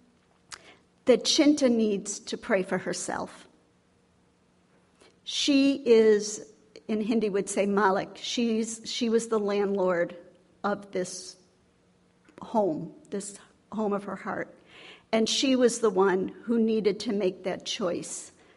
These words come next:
to pray against that heaviness and that spirit of darkness on her. And, um,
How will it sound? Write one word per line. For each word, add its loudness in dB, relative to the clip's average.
to -8
pray 4
against -2
that -4
heaviness -6
and -2
that -4
spirit -6
of -10
darkness -8
on -8
her. -10
And, 0
um, 0